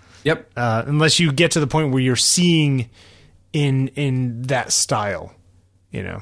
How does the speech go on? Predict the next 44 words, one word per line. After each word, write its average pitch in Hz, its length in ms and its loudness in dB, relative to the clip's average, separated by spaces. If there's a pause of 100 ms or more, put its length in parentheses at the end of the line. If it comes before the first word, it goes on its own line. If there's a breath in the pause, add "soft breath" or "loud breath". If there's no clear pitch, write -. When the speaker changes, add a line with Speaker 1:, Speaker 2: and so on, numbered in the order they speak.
(120)
Speaker 1:
Oh, 185 180 2
you 151 140 4
were, 151 120 2
you 131 120 4
were 135 80 6
right. 151 200 2
Four 131 180 2
by 165 120 2
five 117 560 0 (120)
with, 113 320 0
uh, 113 320 4
Fuji 131 520 2
Instant 120 300 2
Black 113 180 0
and 123 100 0
White. 127 180 -2 (840 loud breath)
Speaker 2:
Yeah, 160 220 4
which 143 240 2
is 135 280 2
thirty-two 170 1400 0
hundred 139 540 -2
speed. 95 720 -4 (260)
Speaker 1:
Mm-hmm. 113 380 2 (180)
Speaker 2:
Uh, 104 380 -2
Speaker 1:
So 175 200 2
if, 175 120 4
Speaker 2:
and 139 120 2
Speaker 1:
if 147 40 6
Speaker 2:
very 151 140 6
Speaker 1:
you 135 40 4
visit - 220 4
Speaker 2:
contrast. - 140 0
Speaker 1:
her - 60 2
Speaker 2:
It's - 80 2
the 226 80 4
Speaker 1:
site - 80 6
Speaker 2:
same 247 160 4
stuff 226 260 0
I 220 40 4
used 214 300 0
for 190 140 -2
the, 175 400 4
the 156 380 0
close-up 151 500 -2